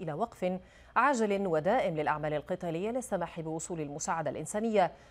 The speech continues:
دون عوائق إلى قطاع غزة. يطالب النص طرفي النزاع بتسهيل دخول المساعدات وتوزيع المساعدات الإنسانية في جميع أنحاء القطاع برا وبحرا وجوا. كما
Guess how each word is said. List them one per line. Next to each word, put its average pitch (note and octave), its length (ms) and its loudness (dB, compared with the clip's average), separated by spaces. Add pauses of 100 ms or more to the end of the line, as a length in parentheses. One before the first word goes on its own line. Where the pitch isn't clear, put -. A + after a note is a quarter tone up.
(120)
دون A3 280 4
عوائق E3 680 0
إلى E3+ 180 0
قطاع C3+ 400 -4
غزة. C#3 380 -2 (400)
يطالب E4 360 2
النص D#3 280 -2
طرفي D#3+ 320 -2
النزاع D3+ 340 0
بتسهيل C4 540 -2
دخول D3+ 240 -6
المساعدات C#3 680 -4
وتوزيع C#3+ 380 -4
المساعدات C3 560 -6
الإنسانية A#3+ 580 -4
في F#3 160 -4
جميع C#3+ 400 -4
أنحاء - 240 -6
القطاع A#3+ 480 0 (380)
برا F#3 440 2 (280)
وبحرا D3 580 0 (120)
وجوا. F3 400 2 (480)
كما E3+ 240 2